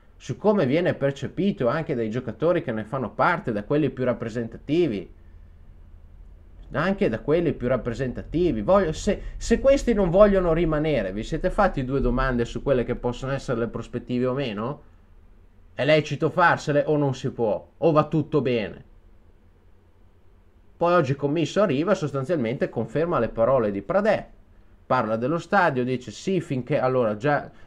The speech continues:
posso dirlo, già, già una persona che parla in terza persona di sé, io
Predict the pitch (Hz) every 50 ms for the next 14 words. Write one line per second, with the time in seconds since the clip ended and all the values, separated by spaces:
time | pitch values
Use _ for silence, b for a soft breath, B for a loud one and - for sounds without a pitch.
0 | b - - 143 120 117 - 123 110 123 120 107 107 107 107 147 165 143 - 123
1 | 110 - 170 170 175 160 143 113 - 131 127 - - 156 147 131 117 - 117 -
2 | - 139 139 120 113 110 110 107 139 139 135 - 131 110 - - 113 107 - -
3 | 139 123 104 104 113 117 117 - 123 110 110 104 113 120 120 104